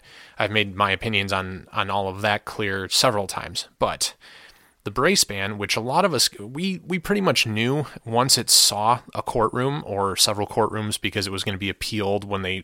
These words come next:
started losing, uh, we pretty much knew that it wasn't going to hold up because there are so many of these items in common place today, in common ownership, and truthfully, there's so little proof and evidence to prove that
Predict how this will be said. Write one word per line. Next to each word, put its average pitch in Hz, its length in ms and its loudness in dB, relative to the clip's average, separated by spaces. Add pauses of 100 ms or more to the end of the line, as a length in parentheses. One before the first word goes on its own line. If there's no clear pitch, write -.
started 95 320 -4
losing, 110 400 -2 (640)
uh, 104 260 -2
we 135 100 -2
pretty 190 180 0
much - 180 0
knew 107 240 2
that 95 100 -4
it 85 80 -8
wasn't 101 320 0
going 98 280 -2
to - 120 -6
hold 98 640 -6 (100)
up 95 280 -6 (120)
because 123 320 2
there 110 180 2
are 107 80 0
so - 360 6
many 131 280 2
of 104 160 -6
these 107 200 0
items 104 480 -2
in 104 220 -6
common 98 380 -6
place - 380 0
today, 98 400 -2 (320)
in 113 120 -2
common 104 380 -2
ownership, 120 680 0
and 110 300 0 (580)
truthfully, 101 880 0
there's 117 480 0
so 135 320 6
little 127 400 0
proof - 480 -6
and 107 120 -4
evidence 104 560 2
to - 280 -4
prove 135 480 -4
that 107 220 0